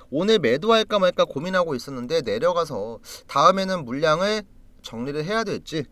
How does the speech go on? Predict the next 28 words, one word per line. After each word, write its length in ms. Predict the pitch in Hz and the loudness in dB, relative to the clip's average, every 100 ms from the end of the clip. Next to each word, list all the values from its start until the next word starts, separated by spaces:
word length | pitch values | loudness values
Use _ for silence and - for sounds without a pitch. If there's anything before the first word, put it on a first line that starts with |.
| - - - | -18 -20 -20
고민하고 480 | - 180 254 247 202 | -6 0 4 4 4
있다 160 | 160 170 | 0 0
하시는 260 | 165 175 | 0 -6
분들이 240 | 160 160 113 | -6 -6 -8
있을 200 | - 131 | -8 -10
건데 440 | 92 113 180 120 - - - | -8 -2 -2 -2 -6 -20 -12
지금은 460 | - 170 226 220 | -8 -4 -2 -2
매도 300 | 143 113 156 | -2 -2 -6
굳이 260 | 151 117 135 | -8 -8 -6
안 180 | 85 120 | -4 -6
하셔도 280 | 160 160 | -8 -10
돼요, 260 | 151 107 92 | -12 -12 -14
여러분들. 400 | 87 87 82 - - - - - - - - - | -16 -16 -20 -20 -20 -20 -20 -20 -20 -20 -20 -18
조금 300 | - 175 214 | -10 -4 2
더 80 | 202 | 4
흐름 240 | 196 254 | 4 2
지켜보시면 640 | 196 - 190 175 175 180 175 | 0 -6 -6 -6 -6 -8 -6
되고요. 500 | 120 101 170 180 95 - - - | -6 -4 -2 -2 -2 -10 -20 0
어쨌든 400 | 143 247 254 190 | 2 4 2 2
오늘자로 920 | 135 233 247 214 151 110 117 104 85 | 2 2 4 4 4 2 -6 -10 -8
이 160 | 135 147 | -4 -4
검정 480 | - 135 165 226 226 | -4 -6 -2 -2 0
색깔 400 | 214 - 190 180 | -4 2 4 4
이백사십일 1040 | 240 170 208 202 202 180 180 175 175 180 | 2 0 0 2 6 6 4 -2 -2 -2
장기 380 | - 123 147 175 | -4 -6 -4 -6
이평선 400 | 156 170 160 160 | -4 -2 -2 -2
돌파를 460 | 123 107 139 135 | -4 -2 2 2
하면서 520 | 170 190 131 165 196 | 2 2 2 4 4